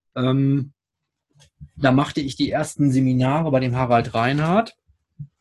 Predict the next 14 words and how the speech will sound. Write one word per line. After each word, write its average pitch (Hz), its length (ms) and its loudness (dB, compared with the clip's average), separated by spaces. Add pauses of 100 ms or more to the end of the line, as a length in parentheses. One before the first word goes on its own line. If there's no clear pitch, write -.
(720)
Ähm, 135 440 -2 (800)
die - 80 -10
ersten 123 380 -8
bei 117 80 -6
dem 113 180 -6
Harald 117 260 -6
Reinhardt, 143 280 0
wo 123 60 0
ich 113 100 -2
ja 113 100 -2
auch 113 140 -4
die 113 120 -10
Psychosynthese-Begleiterausbildung 143 2000 -2
dann 135 320 -4